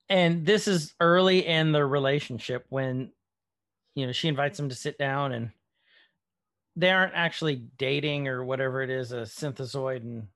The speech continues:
Wanda do. Um, and then she's watching, and I remember this episode vividly where Hal's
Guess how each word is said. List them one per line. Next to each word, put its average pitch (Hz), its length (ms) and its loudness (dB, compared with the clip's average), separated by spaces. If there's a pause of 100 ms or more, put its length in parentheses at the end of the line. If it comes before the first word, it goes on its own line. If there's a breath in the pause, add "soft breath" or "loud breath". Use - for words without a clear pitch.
Wanda 131 320 -8
do. 135 320 -6 (2250)
Um, 113 640 -6 (1900)
and 147 120 -2
then 143 100 -2
she's 147 220 -2
watching, 143 440 0
and 131 320 -8 (220)
I 135 120 -2
remember 113 360 -4
this 104 200 -10
episode 107 420 -8
vividly 107 460 -6
where 110 180 -4
Hal's 117 600 -4